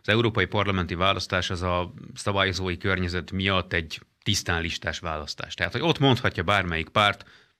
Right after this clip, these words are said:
kvázi tét nélkül egyébként. A, az M S P, amelyiknek, ö, volt egy darab, de most már egy darab E P képviselője sincs, az L M P, amelyiknek megint nincs, a, a Jobbik, a Párbeszéd, bárki, hogy ő elindul önállóan, és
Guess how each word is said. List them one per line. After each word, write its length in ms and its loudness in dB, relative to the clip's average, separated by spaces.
kvázi 360 4
tét 260 0
nélkül 340 -4
egyébként. 560 -10
A, 80 -8
az 240 -6
M 180 2
S 140 -2
P, 60 -2
amelyiknek, 760 -4
ö, 280 -2
volt 240 -2
egy 180 0
darab, 240 -2
de 80 -4
most 200 -4
már 140 0
egy 120 0
darab 200 -2
E 80 0
P 140 -4
képviselője 640 -6
sincs, 320 -6
az 80 -8
L 160 2
M 120 -2
P, 180 -2
amelyiknek 560 -6
megint 300 -8
nincs, 300 -6
a, 100 -8
a 380 -4
Jobbik, 400 -6
a 60 -6
Párbeszéd, 560 -6
bárki, 420 0
hogy 200 -2
ő 100 2
elindul 340 2
önállóan, 480 2
és 120 0